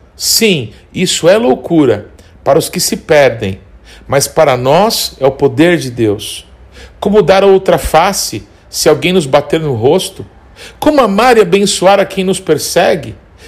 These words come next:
Como perdoar a quem nos feriu tanto? Como seguir um derrotado?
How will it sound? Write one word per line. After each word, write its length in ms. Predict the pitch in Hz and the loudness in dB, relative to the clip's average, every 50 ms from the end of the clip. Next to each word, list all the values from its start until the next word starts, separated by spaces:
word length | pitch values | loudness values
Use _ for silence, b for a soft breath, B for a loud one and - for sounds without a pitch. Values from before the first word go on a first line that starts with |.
| B B - | B B -2
Como 280 | - 240 247 240 220 - | 0 2 2 2 0 -2
perdoar 1000 | - - 226 233 214 190 220 214 175 170 165 170 180 185 185 185 - - - - - | 0 2 2 2 2 2 -2 2 2 2 2 2 2 -2 -2 -6 -10 -18 -18 -6 -4
a 80 | 135 | -4
quem 200 | 135 - - 202 | -4 -2 -4 -2
nos 200 | 190 202 196 - | 0 0 0 0
feriu 260 | - - 190 180 196 190 | -2 -2 -2 0 0 -2
tanto? 540 | 196 - 202 202 202 190 - - - 107 - - - - _ b b b b b b - | 0 0 2 2 2 0 -2 -4 -12 -16 -16 -20 -20 -20 _ b b b b b b -4
Como 220 | - 208 220 233 | -4 -2 -2 0
seguir 360 | 190 - - 202 151 180 220 220 | -2 0 -2 -2 0 0 0 2
um 80 | 214 | 2
derrotado? 760 | 190 196 190 170 170 165 - 185 196 226 233 202 147 120 110 | 4 4 4 2 2 0 0 0 2 2 0 0 -2 -6 -6